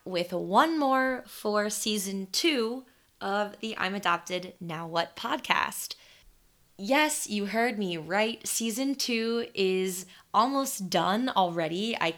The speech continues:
can't believe it. It'll be wrapping up,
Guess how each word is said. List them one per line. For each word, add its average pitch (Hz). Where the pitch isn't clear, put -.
can't -
believe 185
it. 196
It'll 190
be 185
wrapping 175
up, 185